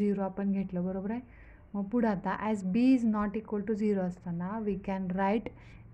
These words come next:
these equations in the form, कोणत्या फॉर्ममध्ये? y is equal to m one x आणि y is equal to m two x. त्याच्या या फॉर्ममध्ये पण ही लिहू शकतो आपण equations. त्याच्यावरनं आपल्याला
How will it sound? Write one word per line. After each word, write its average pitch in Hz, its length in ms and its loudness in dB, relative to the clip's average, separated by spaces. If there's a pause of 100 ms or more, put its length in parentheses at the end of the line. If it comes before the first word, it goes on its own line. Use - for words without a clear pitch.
these 220 180 -2
equations 214 920 2
in 196 120 0
the 202 120 -2 (160)
form, 180 240 2
कोणत्या 196 360 -2
फॉर्ममध्ये? 208 460 -2
y 202 340 2
is 196 100 -4
equal 214 280 0 (100)
to 240 140 0
m 214 180 -2
one 208 180 0
x 202 240 -4
आणि 214 280 2 (500)
y 202 220 2
is 185 120 0
equal 202 260 0 (100)
to 277 80 2
m 214 200 2 (120)
two 175 60 -2
x. 160 260 -8
त्याच्या 190 240 -4 (640)
या 220 180 4
फॉर्ममध्ये 247 440 4
पण 247 240 0
ही 277 140 6
लिहू 294 160 4
शकतो 269 320 -2
आपण 180 260 0
equations. 180 640 -2 (720)
त्याच्यावरनं 220 440 2
आपल्याला 214 380 2